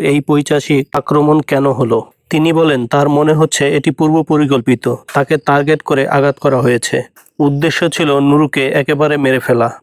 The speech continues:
তার শরীরে যেসব জায়গায় আঘাত করা হয়েছে তা যদি একটু ডানে বামে যেত তাহলে অনিবার্য মৃত্যু ছিল, তাকে আর জীবিত অবস্থায় পাওয়া যেত না। হামলার দিনের ঘটনার কথা তুলে ধরে রিজভী বলেন,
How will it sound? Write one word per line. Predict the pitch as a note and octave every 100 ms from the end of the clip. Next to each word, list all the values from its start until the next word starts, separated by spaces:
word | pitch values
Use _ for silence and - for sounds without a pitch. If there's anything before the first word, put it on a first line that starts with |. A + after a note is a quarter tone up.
| _
তার | - D3+
শরীরে | D3+ - D3+ D#3+ C#3+ B2
যেসব | C#3+ C3 D3+
জায়গায় | C#3+ D3 C#3+ C#3+
আঘাত | C#3 C#3 D3
করা | - D#3 D3+
হয়েছে | C#3 C3 - B2
তা | - C#3
যদি | C#3+ D3 C3
একটু | D3+ D3+ - F3
ডানে | D3 C#3 C#3+
বামে | D3 D3 C#3+
যেত | D3 - A#2+ A#2+
তাহলে | - C#3+ D3 D3
অনিবার্য | D3 D3 D3 C#3+ D#3
মৃত্যু | C#3 C3+ -
ছিল, | C3 - C3 B2+ - _ _ -
তাকে | D3 - D#3+
আর | C#3+
জীবিত | C3+ D3 D3+ D3
অবস্থায় | D3+ C#3+ - D3+ D3
পাওয়া | C#3+ C#3+
যেত | C3+ B2+
না। | A#2 A2 - - _
হামলার | - D3 D3 E3 D3+
দিনের | D#3+ E3 D#3+
ঘটনার | C#3+ C#3 D3 D3+
কথা | D3 C#3+ D3
তুলে | - D3 D3+
ধরে | D3 C#3 C#3
রিজভী | C#3 C#3 D#3
বলেন, | C#3+ C#3+ B2+